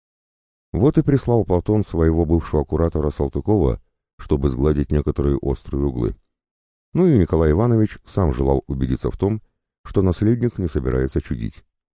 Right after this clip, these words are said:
«Ваше императорское высочество, какая хорошая партия для вашей дочери!» Николай Иванович решил вернуть Павла Петровича в нужную тему. «Партия хорошая, вот и грехи в этой партии дрянные.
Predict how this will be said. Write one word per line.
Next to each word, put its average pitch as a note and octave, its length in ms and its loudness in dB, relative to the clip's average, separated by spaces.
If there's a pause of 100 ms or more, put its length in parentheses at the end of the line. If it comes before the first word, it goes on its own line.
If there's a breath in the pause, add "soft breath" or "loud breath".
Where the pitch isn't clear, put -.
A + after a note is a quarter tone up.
(520)
«Ваше F#2 420 0
императорское G2 580 2
высочество, C2+ 760 -2 (180)
какая D#2+ 300 0
хорошая D#2 440 0
партия F2 380 2
для D#2 180 2
вашей D#2 240 -2
дочери!» D#2+ 440 -2 (760)
Николай E2 340 2
Иванович C#2+ 480 0
решил D2 320 -2
вернуть C2+ 400 -2
Павла B1+ 240 0
Петровича C#2 500 0
в B1 100 -4
нужную B1 360 -2
тему. A1 340 -6 (960)
«Партия D2 420 2
хорошая, G#2 640 0 (400)
вот E2+ 260 0
и F#2+ 40 2
грехи F2+ 320 0
в G#2 80 2
этой D2+ 180 2
партии C2 320 -2
дрянные. A#1 640 -2